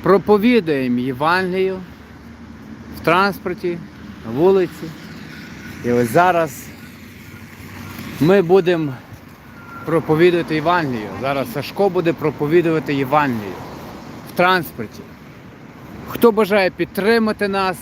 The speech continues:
моліться. Хто хоче фінансово підтримати, можете нам дати знати. А хто хоче з нами піти попробувати себе в благовісті, якщо Бог вас побуджує, теж дайте нам знати.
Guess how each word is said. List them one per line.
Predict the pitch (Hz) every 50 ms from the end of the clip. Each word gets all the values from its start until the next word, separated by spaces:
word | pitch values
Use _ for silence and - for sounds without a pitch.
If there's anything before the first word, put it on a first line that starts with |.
| 147
моліться. | 147 165 214 233 208 220 226 214 - - - 185 190 175 170 147 -
Хто | - - 185
хоче | - 190 175 - -
фінансово | - - 175 196 214 240 240 226 - - 202 185
підтримати, | - 196 - 190 190 196 180 180 180 - 175 175
можете | 170 175 185 180 175 151 175 170 165
нам | 170 170 160 151
дати | 151 160 156 120 156 147 139
знати. | 113 151 185 196 208 196 - - 185 170 156 - - - - - - - - - - - - - - - - - - - - - - - - - - - - - - -
А | - 131
хто | - - 196 180
хоче | - 185 170 - 175 156
з |
нами | 151 175 170 170 156
піти | - 170 151 - 180
попробувати | 147 156 139 - 175 170 156 156 151 147 - 151
себе | 131 - 165 156 190 226
в | 233 196
благовісті, | 214 220 214 208 208 202 202 214 196 - - 185
якщо | 180 165 - - 170
Бог | 160 175 190 175 -
вас | 180 165 - -
побуджує, | - 156 139 139 175 220 233 175 175 196 185 185 180 165 160 - -
теж | 175 165 151 123
дайте | 151 156 143 139 143 151 143
нам | 147 147 151 143
знати. | 120 123 175 196 208 214 208 - 196 185 175